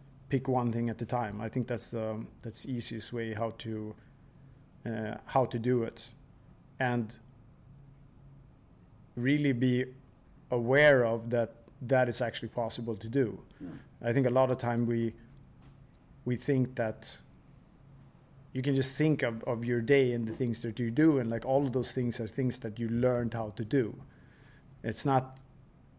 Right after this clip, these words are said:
Speaker 1: uh, usually new habits creep in by not watching it, right? And I, it's the same for me, like, spending, you know, we talked about TikTok the other day. It's like, all of a sudden there's a new habit there, and all of a sudden you're sitting and watching something that you,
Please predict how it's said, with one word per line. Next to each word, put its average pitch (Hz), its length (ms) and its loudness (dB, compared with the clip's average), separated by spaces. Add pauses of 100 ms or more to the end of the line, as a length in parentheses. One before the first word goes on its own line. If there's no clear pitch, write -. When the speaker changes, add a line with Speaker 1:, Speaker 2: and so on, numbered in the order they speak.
(1000)
Speaker 1:
uh, 113 100 -12 (720)
usually 135 400 4
new 147 420 6
habits 123 500 0
creep 127 360 -2
in 117 280 0 (840)
by 120 180 4
not 127 340 4
watching 120 500 2
it, - 220 -12
right? 120 280 -4
And 117 140 -4
I, 120 100 -4 (120)
it's 110 160 -8
the - 60 0
same 123 260 0
for 120 140 -4
me, 135 240 2
like, 110 180 -8
spending, 117 560 -2 (360)
you 120 80 -4
know, 107 60 -4
we 110 100 -4
talked 127 240 -2
about 104 220 -8
TikTok 147 460 2
the 127 120 2
other 113 160 -4
day. 123 240 2
It's - 180 -4
like, 107 200 -4 (1600)
all 151 100 10
of 151 80 6
a 147 40 6
sudden 131 320 4
there's 123 180 2
a 127 40 2
new 127 140 4
habit 131 380 0
there, 113 160 -2
and 113 120 -2
all 131 100 2
of 123 80 -2
a - 20 -2
sudden 120 260 -2
you're 120 140 -2
sitting 120 320 -2
and 117 100 -2
watching 123 320 0
something 113 420 -4
that 110 200 -8
you, 110 160 -4